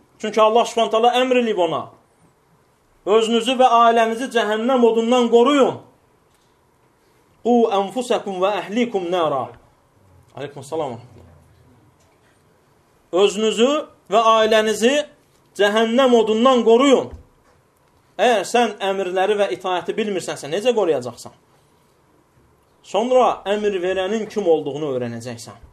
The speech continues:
İlk öncə bunu öyrənəcəksən. Sənə əmrləri verən kimdir? Kimdən əmrlər alırsan?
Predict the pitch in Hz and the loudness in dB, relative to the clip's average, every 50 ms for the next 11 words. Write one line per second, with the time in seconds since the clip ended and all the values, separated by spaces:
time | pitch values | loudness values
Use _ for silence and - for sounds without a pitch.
0 | _ _ _ _ _ - - _ _ _ _ _ _ - 240 226 214 - - 208 | _ _ _ _ _ -20 -20 _ _ _ _ _ _ -4 -4 -4 -4 0 -2 -2
1 | 208 202 202 208 202 202 208 220 233 220 190 180 175 160 143 135 135 127 120 - | 0 0 0 -2 0 0 2 4 4 4 4 2 0 -2 -4 -6 -8 -10 -12 -12
2 | - 110 113 117 _ _ _ _ _ _ _ _ _ - 151 160 180 185 156 160 | -16 -18 -20 -20 _ _ _ _ _ _ _ _ _ -10 -8 -6 -6 -6 -4 -4
3 | 160 160 160 151 151 156 151 160 175 160 147 147 151 160 151 127 - 202 196 175 | -2 -2 -4 -4 -2 -2 -2 -2 -2 -2 -4 -4 -4 -4 -6 -6 -6 -6 -4 -4
4 | 151 127 120 120 - - - _ _ _ _ _ _ _ _ _ _ _ _ _ | -4 -6 -8 -8 -12 -20 -20 _ _ _ _ _ _ _ _ _ _ _ _ _
5 | _ 370 381 440 466 _ _ _ _ - - _ _ _ _ _ _ _ _ - | _ _ _ _ _ _ _ _ _ -20 -20 _ _ _ _ _ _ _ _ -6
6 | - 214 226 254 285 277 254 240 214 202 190 185 175 156 147 139 127 120 117 - | -4 0 2 4 4 4 4 2 2 0 0 0 0 0 0 -2 -4 -6 -10 -14
7 | 120 113 | -20 -20